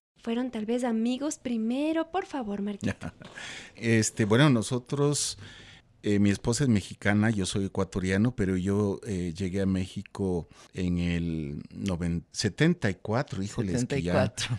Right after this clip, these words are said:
Speaker 2: disculpa, <laughs> setenta y cuatro, entonces llegué a estudiar a secundaria, vivía con mi tía ecuatoriana,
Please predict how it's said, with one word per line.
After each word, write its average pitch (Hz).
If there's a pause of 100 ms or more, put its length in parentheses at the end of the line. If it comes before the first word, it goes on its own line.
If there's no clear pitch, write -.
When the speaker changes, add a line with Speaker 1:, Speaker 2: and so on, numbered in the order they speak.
(120)
Speaker 2:
disculpa, -
<laughs> -
setenta 113
y 92
cuatro, 101
entonces 117
llegué 101
a -
estudiar 104
a 104
secundaria, 110
vivía 90
con 90
mi 85
tía 110
ecuatoriana, 95